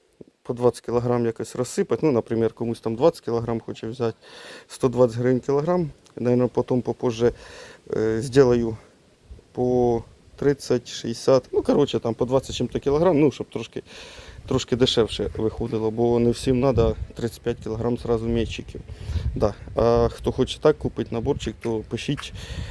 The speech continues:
Е, отправим, отправим. Такі У Д Г шки, У Д Г шки, Д двісті, Д двісті плюс.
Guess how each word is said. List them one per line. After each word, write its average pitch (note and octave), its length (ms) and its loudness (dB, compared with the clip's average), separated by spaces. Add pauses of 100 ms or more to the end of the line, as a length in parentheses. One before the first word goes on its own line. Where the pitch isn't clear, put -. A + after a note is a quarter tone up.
(880)
Е, A#2+ 420 2 (120)
отправим, C#3 760 4 (180)
отправим. A2+ 540 -2 (200)
Такі - 220 -10
У A#2 100 -4
Д A2+ 120 0
Г A2 200 -2
шки, - 240 -8 (320)
У A#2+ 60 -2
Д B2 140 0
Г B2+ 160 -4
шки, - 280 -4 (160)
Д A2+ 160 0
двісті, A#2+ 480 -2 (120)
Д A2+ 160 -2
двісті A#2+ 420 -4
плюс. B2+ 440 -4